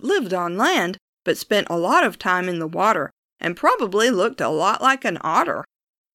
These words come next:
It lived around twenty million years ago, but may have still been around as recently as five million years ago. It lived in the Arctic, but back then the climate in the Arctic was more temperate than it is today.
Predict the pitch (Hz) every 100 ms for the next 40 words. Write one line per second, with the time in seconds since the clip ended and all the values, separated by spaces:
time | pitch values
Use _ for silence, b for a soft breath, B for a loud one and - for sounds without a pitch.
0 | _ 104 175 311 381 226 190 175 180 -
1 | 247 185 190 190 165 170 220 339 240 175
2 | 175 175 170 226 240 466 339 185 - -
3 | 202 190 190 180 180 180 185 - 165 175
4 | 214 220 - 160 185 135 147 - 196 349
5 | 233 170 160 160 165 160 156 160 160 151
6 | - - _ _ _ _ _ - 196 226
7 | 381 359 226 196 170 180 233 - 160 -
8 | _ _ - 185 277 381 - 240 330 180
9 | 175 - 214 233 214 196 190 170 220 302
10 | - 320 - - 285 320 185 165 - 285
11 | 320 175 - 175 170 165 170 160 - -
12 | 170 247 -